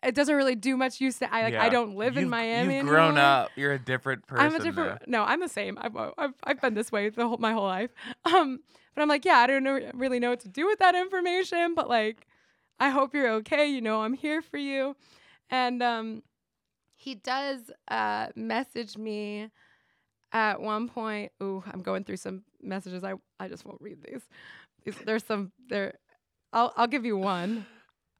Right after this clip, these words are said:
Speaker 2: If
Speaker 1: Just
Speaker 2: his
Speaker 1: without
Speaker 2: name is bleeped,
Speaker 1: context.
Speaker 2: you could
Speaker 1: Yeah.
Speaker 2: do it.
Speaker 1: Um, he said something about, uh, oh yeah, he was like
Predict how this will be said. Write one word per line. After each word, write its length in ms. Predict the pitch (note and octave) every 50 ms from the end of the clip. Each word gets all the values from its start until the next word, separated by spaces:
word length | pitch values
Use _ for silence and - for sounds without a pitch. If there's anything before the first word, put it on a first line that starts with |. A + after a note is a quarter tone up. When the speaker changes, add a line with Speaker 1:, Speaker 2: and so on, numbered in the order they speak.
| _ _ -
Speaker 2:
If 80 | - G#3
Speaker 1:
Just 220 | G#3+ F3+ F#3 F#3
Speaker 2:
his 140 | A3 A3+ G#3
Speaker 1:
without 260 | B3+ C#4 B3 A#3 A3+ A#3+
Speaker 2:
name 60 | F#4+
is 40 | G3+
bleeped, 80 | B3 G#3+ G3+ G3+ A3+ C#4+
Speaker 1:
context. 220 | - G#3 G#3+ E3+
Speaker 2:
you 120 | E3+ E3
could 240 | C#3 - C#3 C3 A3
Speaker 1:
Yeah. 140 | A#3 G3+ G3
Speaker 2:
do 60 | G3 G#2+
it. 140 | D3 - _ _ _ _ _ _ _ _ _ _ _ _ _ _ -
Speaker 1:
Um, 500 | A#3 A#3+ A#3 A3+ G#3+ G#3+ G#3 G#3 - - _ _ _ _ _ _ _ _ _ _ _ _ _ _ _ _ _ _ _
he 180 | - A3+ A#3 C4+
said 220 | A#3+ - B3+ A#3+ -
something 320 | - A3 - A3+ A#3+ A3+ G#3+
about, 520 | G#3 G3+ G#3 G3+ G3+ G3+ G3 G3+ - -
uh, 500 | - G3+ G3 G3 G3 F#3+ G3 G3 G3 F#3 E3+ - _ _ _ _ _ _ _ _ _ _ _ -
oh 100 | C4 B3+
yeah, 180 | B3+ B3+ A#3+ A#3
he 120 | A3+ B3+ B3
was 160 | A#3 A3 -
like 300 | A3+ G#3+ G3+ G3 - -